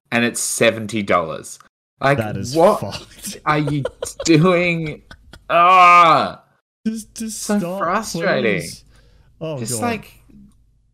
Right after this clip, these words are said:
Speaker 1: ah.
Speaker 2: Oh, man,
Speaker 1: Fucking
Speaker 2: fucking,
Speaker 1: Nintendo.
Speaker 2: it's,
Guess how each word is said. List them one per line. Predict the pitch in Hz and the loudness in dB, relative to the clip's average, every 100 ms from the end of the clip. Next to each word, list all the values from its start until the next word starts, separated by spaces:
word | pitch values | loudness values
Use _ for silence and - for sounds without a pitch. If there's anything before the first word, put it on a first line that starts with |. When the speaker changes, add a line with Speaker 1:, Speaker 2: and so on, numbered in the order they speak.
| _ _ _ _ _ - | _ _ _ _ _ -16
Speaker 1:
ah. | 101 - - - _ _ _ _ - | -16 -14 -18 -20 _ _ _ _ -12
Speaker 2:
Oh, | 127 117 | -10 -10
man, | 107 104 101 | -10 -10 -12
Speaker 1:
Fucking | 104 120 | -12 -10
Speaker 2:
fucking, | 123 113 104 | -10 -10 -10
Speaker 1:
Nintendo. | 101 - - - | -12 -18 -20 -14
Speaker 2:
it's, | 113 110 - | -14 -12 -18